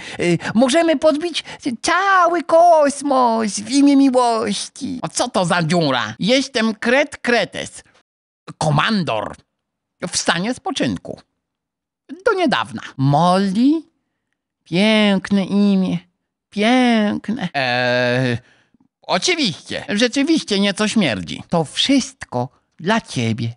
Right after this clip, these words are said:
I ja się cieszę. Eee, e, e, e, pomagam Molly w dopracowaniu planów. Eee, e, e, bynajmniej. Co, już? Idę, idę. Do zobaczenia, ukochana.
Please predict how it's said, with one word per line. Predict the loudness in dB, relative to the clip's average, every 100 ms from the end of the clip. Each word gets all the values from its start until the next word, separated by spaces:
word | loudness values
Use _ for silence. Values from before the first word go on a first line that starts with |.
| _
I | 2
ja | 2 2 0
się | -2 -6
cieszę. | -2 -2 -2 -6 -2
Eee, | 0 2 2 2 2 0 -2 -2 0 0
e, | 0 -2 -8 -20 _ -10 -6 -2 0 0 0 0 0
e, | 0
e, |
pomagam | 2 0 2 2 4
Molly | 4 4 4 2 0 0 0 2 0
w | 2
dopracowaniu | 0 0 2 2 2 2 2 2 2
planów. | 2 0 0 -4 -4
Eee, | -2 -2 -2 -4 -4 -2 -2 -4 -8
e, | -10 -20 _ -12
e, | -12 -12 -14 -16 -8
bynajmniej. | -2 0 2 0 -4 -6 -6 -6 -6 -2
Co, | -2 0
już? | -2 -2 -2 -6 -12 _ _ _ _
Idę, | -4 -2 0 0 2
idę. | 2 2 2 0 -4 -8 _ _ _ _ _ _ _ _
Do | -6
zobaczenia, | -4 -6 -4 -2 -2 -2 -2
ukochana. | -4 -6 -6 -6 -6 -8